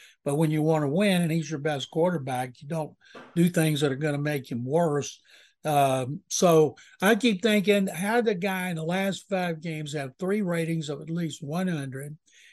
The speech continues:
had nine touchdowns, two interceptions? He won one game. He came close on two others.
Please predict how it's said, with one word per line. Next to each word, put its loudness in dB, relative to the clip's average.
had -2
nine 2
touchdowns, 0
two 0
interceptions? -4
He -4
won 2
one 2
game. -2
He -4
came 0
close -4
on -6
two -2
others. -4